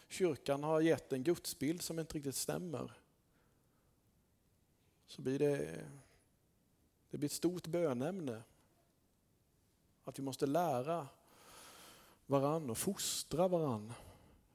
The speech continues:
med andliga hymner och sånger som ger en korrekt gudsbild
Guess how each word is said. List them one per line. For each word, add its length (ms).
med 120
andliga 760
hymner 680
och 220
sånger 640
som 240
ger 200
en 100
korrekt 600
gudsbild 800